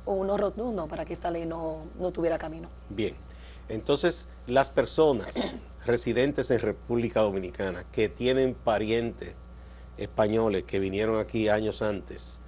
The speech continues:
Speaker 2: eh, ¿qué deben hacer para aprovechar el tiempo que queda?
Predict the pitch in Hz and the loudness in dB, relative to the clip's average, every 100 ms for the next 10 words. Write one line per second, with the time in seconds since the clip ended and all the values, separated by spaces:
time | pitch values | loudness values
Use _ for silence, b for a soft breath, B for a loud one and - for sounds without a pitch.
0 | b b b b - 107 107 104 - 165 | b b b b -6 0 0 -2 4 10
1 | 180 175 165 151 123 - 98 92 - 120 | 12 12 12 10 4 2 -4 0 8 8
2 | 113 120 110 110 - 127 131 143 117 104 | 8 4 2 2 4 6 6 4 0 0
3 | - 104 98 101 123 113 196 190 | 2 2 2 -2 -2 2 4 2